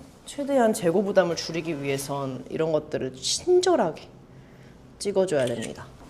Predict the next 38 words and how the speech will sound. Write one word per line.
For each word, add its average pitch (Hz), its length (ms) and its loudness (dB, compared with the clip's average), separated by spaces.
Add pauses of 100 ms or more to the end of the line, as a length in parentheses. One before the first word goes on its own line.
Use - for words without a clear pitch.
(100)
여기 214 220 4
보면 180 280 0
여기 202 180 4
뭐 175 100 4
주머니 226 360 4
있는 175 200 2
건 175 100 2
다들 160 320 -2
"아, 170 120 6
이거 165 140 2
진짜 196 360 0
주머니겠구나"라고 185 1400 2
생각은 226 420 8
하는데 185 580 2 (440)
여기가 175 340 2
보면 165 360 -2
여기 151 200 2
이렇게 143 280 -4
주머니 196 340 2
모양이 180 360 8
하나도 226 340 4
없잖아요. 131 560 -2 (260)
그럼 175 140 -6
소비자가 285 420 4
봐도 151 280 2
"아, 151 100 6
여기 165 200 0
뭐가 156 400 4
없겠구나" 165 1040 4
해가지고 165 440 0
이제 131 160 -8
"아, 139 100 -4
가짜 226 360 2
주머니구나" 143 720 -4 (120)
라고 135 160 -6
하고 139 180 -4
사는 156 320 -6
거죠. - 260 -16